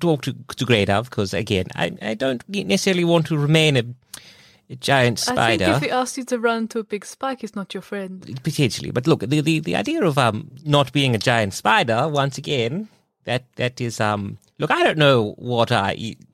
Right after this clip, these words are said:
Speaker 1: what am I? <laughs>
Speaker 2: A friend?
Speaker 1: That, that's very sweet
Speaker 2: Friend
Speaker 1: of you.
Speaker 2: that can give me, uh, more high fives than I could give back. <laughs>
Speaker 1: Yes, yes,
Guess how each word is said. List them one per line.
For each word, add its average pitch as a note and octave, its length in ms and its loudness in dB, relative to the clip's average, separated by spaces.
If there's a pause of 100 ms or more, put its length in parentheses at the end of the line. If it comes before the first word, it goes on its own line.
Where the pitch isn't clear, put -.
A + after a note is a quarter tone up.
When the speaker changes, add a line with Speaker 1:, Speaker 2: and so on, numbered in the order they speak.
(120)
Speaker 1:
what C4+ 280 2
am E2+ 220 -4
I? F3 220 0
<laughs> - 40 -16 (1300)
Speaker 2:
A G#3 80 -6
friend? A3+ 580 -4 (280)
Speaker 1:
That, D3+ 240 -2
that's D#3+ 180 0
very D#3 180 4
sweet B2+ 180 -2
Speaker 2:
Friend B3 120 6
Speaker 1:
of A#3+ 60 4
you. A#3 60 2
Speaker 2:
that A#3+ 120 -2
can A3 120 -4
give A3+ 200 0
me, G#3+ 260 0 (240)
uh, - 40 -20 (320)
more C4 240 2
high B3 200 2
fives A3+ 460 0
than G3 160 -6
I F#3+ 100 -2
could G3 240 -10
give F3+ 200 -6
back. D3+ 380 -10
<laughs> - 40 -14 (340)
Speaker 1:
Yes, G2 320 -2 (140)
yes, - 380 -10